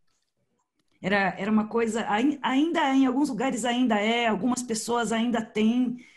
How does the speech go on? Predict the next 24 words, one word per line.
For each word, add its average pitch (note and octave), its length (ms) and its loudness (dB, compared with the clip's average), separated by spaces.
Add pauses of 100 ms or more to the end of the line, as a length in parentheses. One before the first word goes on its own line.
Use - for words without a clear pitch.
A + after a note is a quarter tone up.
(320)
é, F#3+ 220 -4
problemas A3 520 0
pra G#3 180 -6
aceitar, G#3+ 800 -2 (340)
é, F#3+ 400 -4 (320)
a, D#3+ 400 -12
a E3 40 -14
terapia G#3 520 -4
como G#3 260 -4
uma G#3 280 -4
ferramenta A3+ 480 -2
válida G3+ 640 -2
pra, F3 380 -6
pra F#3+ 160 -8
você F#3+ 680 -4 (320)
descobrir G#3+ 600 -4
suas, G3+ 520 -8
suas, G3 240 -6
suas - 420 -10
piras, G#3+ 1080 -2
o G3+ 120 -2
que G#3 140 -10
te A3+ 160 -4
move, G#3 1120 -2